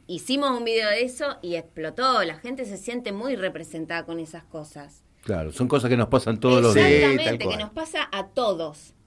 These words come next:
Speaker 1: Yo
Speaker 2: Sí.
Speaker 1: creo que por
Speaker 3: Saludamos a la
Speaker 1: eso
Speaker 3: gente que
Speaker 1: pega
Speaker 3: está ahí en
Speaker 1: tanto.
Speaker 3: vivo, che.
Speaker 2: Sí, no, bueno, y además ustedes dan como, eh, el matrimonio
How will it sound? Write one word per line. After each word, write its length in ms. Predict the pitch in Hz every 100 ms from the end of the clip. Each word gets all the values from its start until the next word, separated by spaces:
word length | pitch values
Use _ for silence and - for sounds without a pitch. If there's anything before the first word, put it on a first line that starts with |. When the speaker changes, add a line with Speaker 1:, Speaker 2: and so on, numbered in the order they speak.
| _ _
Speaker 1:
Yo 140 | - 214
Speaker 2:
Sí. 40 |
Speaker 1:
creo 200 | 254 269
que 80 | 254
por 100 | 220
Speaker 3:
Saludamos 220 | 110 269
a 40 | 269
la 40 | 233
Speaker 1:
eso 60 |
Speaker 3:
gente 60 | 233
que 60 | 208
Speaker 1:
pega 100 | 196
Speaker 3:
está 180 | 98 180
ahí 80 | 180
en 140 | 175
Speaker 1:
tanto. 180 | 175 170
Speaker 3:
vivo, 120 | 170
che. 300 | - 170 - -
Speaker 2:
Sí, 320 | - 156 139
no, 220 | 156 143
bueno, 240 | 143 143 120
y 20 |
además 300 | 113 120 156
ustedes 220 | 139 127
dan 140 | 123
como, 200 | 120 110 107
eh, 640 | 98 104 104 98 87 107
el 220 | 107 107
matrimonio 920 | 117 117 131 156 190 175 156 147 135